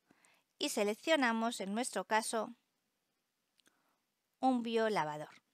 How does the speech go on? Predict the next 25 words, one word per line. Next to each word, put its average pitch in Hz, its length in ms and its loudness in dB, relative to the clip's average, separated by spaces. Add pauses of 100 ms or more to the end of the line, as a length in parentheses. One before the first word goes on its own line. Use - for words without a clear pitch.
(1400)
No 262 160 6
disponemos 311 640 4
de 233 100 -2
sistema 202 420 -2
de 180 100 -2
control 175 320 -4
de 175 60 -4
emisiones, 262 520 -2
por 208 180 -6
tanto 170 480 -4
no 170 260 -6
lo 151 140 -10
tecleamos. 247 760 2 (1000)
Y 277 100 2
en 311 100 4
este 302 240 2
caso 277 320 4
que 277 100 -2
tenemos 214 540 0
un 233 80 0
sistema 208 340 -2
de 180 60 2
depuración 175 640 -2
de 247 100 4
aire, 220 380 2